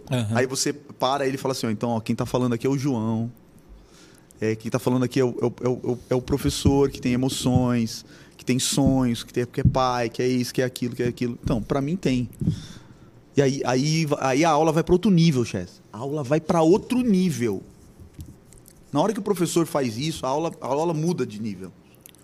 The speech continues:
Speaker 2: Porque eles
Speaker 1: Hum.
Speaker 2: começam também a, "Então, e por que que o senhor tem isso?"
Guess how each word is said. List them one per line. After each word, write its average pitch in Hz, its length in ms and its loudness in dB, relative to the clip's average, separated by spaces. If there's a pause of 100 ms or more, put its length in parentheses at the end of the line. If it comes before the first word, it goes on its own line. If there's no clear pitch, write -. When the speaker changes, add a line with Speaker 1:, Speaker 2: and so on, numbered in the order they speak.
(320)
Speaker 2:
Porque - 220 -4
eles 120 160 4
Speaker 1:
Hum. 113 60 -2
Speaker 2:
começam 156 360 -2
também 156 260 -6
a, 135 180 -4
"Então, 147 360 -8 (380)
e 180 80 -8
por 196 160 -8
que 175 220 -2
que - 80 -12
o 123 40 -8
senhor 135 140 -6
tem 123 320 -4
isso?" - 240 -14